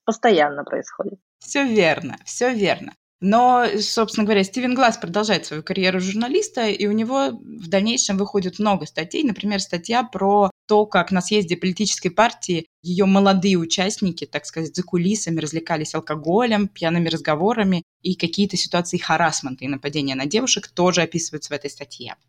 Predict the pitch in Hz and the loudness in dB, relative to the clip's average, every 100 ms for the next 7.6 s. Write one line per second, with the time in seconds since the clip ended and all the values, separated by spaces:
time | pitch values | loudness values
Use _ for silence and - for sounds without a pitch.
0 | _ _ 180 175 214 277 285 269 254 240 | _ _ -8 0 4 6 6 6 6 6
1 | 226 196 180 202 220 196 202 214 196 185 | 4 2 0 2 2 2 0 0 2 2
2 | 226 233 196 180 202 247 226 - 202 226 | 0 -4 -6 -2 0 2 0 0 0 0
3 | 247 - 190 175 185 247 - _ - 180 | -2 0 0 4 4 2 -2 _ -4 0
4 | 185 185 180 196 185 185 220 247 226 202 | 4 4 4 4 2 2 2 2 4 4
5 | 175 175 185 190 - 196 208 220 156 - | 2 2 2 2 2 2 4 4 2 -2
6 | - - - _ _ - 180 165 156 - | -6 -12 -16 _ _ -2 0 0 -4 -4
7 | - 147 151 - 143 | -2 2 2 2 -2